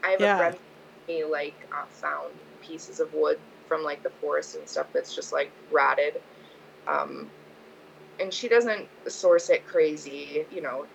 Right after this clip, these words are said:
Speaker 1: um, it's just on the trail or whatever. It's, I know it's part of the ecosystem, but, um,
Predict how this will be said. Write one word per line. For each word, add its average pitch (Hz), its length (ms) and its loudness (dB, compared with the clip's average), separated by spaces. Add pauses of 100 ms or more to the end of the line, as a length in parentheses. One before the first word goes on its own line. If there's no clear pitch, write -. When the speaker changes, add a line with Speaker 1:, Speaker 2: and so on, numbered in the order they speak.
(200)
Speaker 1:
um, - 140 -12 (640)
it's - 220 -4
just 165 220 -2 (120)
on 160 160 0
the 160 80 -4
trail 151 520 0
or 143 100 0
whatever. 143 340 -2
It's, 143 200 -8 (220)
I 156 60 -4
know 156 140 -2
it's 151 120 -4
part 165 220 2
of 151 60 2
the 151 80 -4
ecosystem, 147 880 -4
but, 143 260 2 (140)
um, 147 320 -4